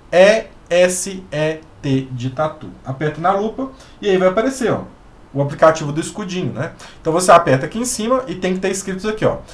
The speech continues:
E sete Mobile Security e Antivírus. E aí aqui embaixo tem que tá escrito também E sete, é o nome da empresa, tá? Se você, é, é, tem mais contato ali com o computador, é, principalmente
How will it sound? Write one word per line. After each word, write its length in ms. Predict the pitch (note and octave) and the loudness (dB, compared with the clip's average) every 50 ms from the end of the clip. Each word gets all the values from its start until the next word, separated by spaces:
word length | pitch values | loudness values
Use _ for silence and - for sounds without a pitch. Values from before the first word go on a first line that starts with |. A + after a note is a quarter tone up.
| - - - - | -20 -16 -4 2
E 120 | - F3+ | 2 2
sete 480 | F#3 F#3 - G3+ G3 A3 A3 - - G#3 | 4 4 4 6 6 4 4 0 -4 0
Mobile 500 | G3 G3+ G3 G3 E3 D#3 D3+ D3+ D3+ D#3 | 2 2 2 6 8 8 8 8 6 4
Security 720 | D3+ - G#3+ G#3+ - - A3+ A#3+ B3 A#3+ - - - - - | -2 -4 -6 -8 -6 -4 -4 -4 -4 -4 -8 -10 -10 -10 -6
e 320 | - G#3+ A3+ A#3+ B3 - - - - | -2 0 0 0 0 -4 -10 -10 -6
Antivírus. 880 | F3 F3 F3+ F#3 - - A3 F3+ D3+ D3+ C3 A2 G2 - - - - - - - - - - - | -6 -6 -6 -6 -6 -6 -6 -4 -2 -2 -2 -2 -2 -6 -12 -16 -18 -18 -20 -20 -20 -20 -12 -4
E 120 | C#3 D3 D3+ | 4 8 10
aí 180 | D#3 D#3+ E3 | 10 12 10
aqui 240 | E3+ E3+ E3 - A3 | 8 6 4 2 -4
embaixo 460 | B3+ B3+ G3 D#3+ D3+ D3+ E3 E3 F#3 | 0 6 8 8 8 8 6 2 0
tem 140 | F#3 F3 D#3+ | -6 -6 -6
que 60 | E3 | -2
tá 100 | - E3+ | -2 -2
escrito 400 | D#3+ D#3 - - E3 E3 D#3 G3+ | -2 -2 -4 -6 -6 -8 -6 -6
também 440 | - - E3 D3+ C#3 C3+ C#3 - - - | -2 -2 -2 0 0 0 -2 -2 -4 -8
E 140 | - D3+ F3+ | -8 -6 -6
sete, 480 | F#3 - - D3 A#2+ - - - - - | -4 -4 -2 -2 -2 -2 -4 -12 -12 -8
é 60 | - | -4
o 60 | B2+ | -2
nome 340 | B2+ C3 C3 C#3 D#3 F3+ F3+ | 0 0 0 0 0 -2 -4
da 100 | D3 D#3 | -4 -4
empresa, 500 | D#3+ F#3 F#3 - D3+ B2+ A2+ G2 - - | -4 -6 -6 -4 -4 -2 -2 -2 -6 -8
tá? 300 | - - A2+ C#3+ F3 - - - - - - - - | -10 -6 -4 -4 -4 -4 -8 -16 -18 -18 -20 -18 -8
Se 140 | - - C#4 | -2 0 4
você, 460 | C4+ C#4+ C#4 - A#3 F#3+ D#3+ B2+ A#2+ - - - - | 6 6 6 6 4 4 4 4 0 -4 -12 -14 -6
é, 540 | - D3 C#3+ C#3+ C#3+ C#3+ C#3+ C#3 C3+ C3+ C3 | 0 2 4 4 4 4 2 4 6 6 4
é, 40 | B2 | 4
tem 200 | C3 - F#3 F#3 | 2 0 0 4
mais 300 | F#3 F3+ F3 E3+ E3+ - | 6 6 4 4 2 -2
contato 640 | - E3+ D3 C3+ C3 - D3 E3 F#3+ G3 G3 D#3+ | -2 -2 -2 0 2 2 4 6 6 4 4 2
ali 100 | C#3+ C#3 | 0 -2
com 160 | E3 - - D#3+ | -2 -4 -6 -6
o 60 | C#3+ | -4
computador, 960 | - D#3 D#3 D#3 - - E3 D3+ B2+ A#2 A#2+ C#3 E3+ F#3 F3+ E3 C#3 B2 - - - - - | -2 -4 -4 -2 2 4 4 4 4 2 0 4 6 6 6 6 4 2 -2 -8 -16 -10 -2
é, 260 | C3 C3 C3+ C#3 C#3 | 4 6 6 6 6
principalmente 800 | C3+ - - F3 F#3+ F#3 F#3 E3 E3+ F3+ F#3 F#3 G3 F#3 E3 | 4 0 -4 -4 0 2 2 2 2 2 -2 -2 -2 -2 -2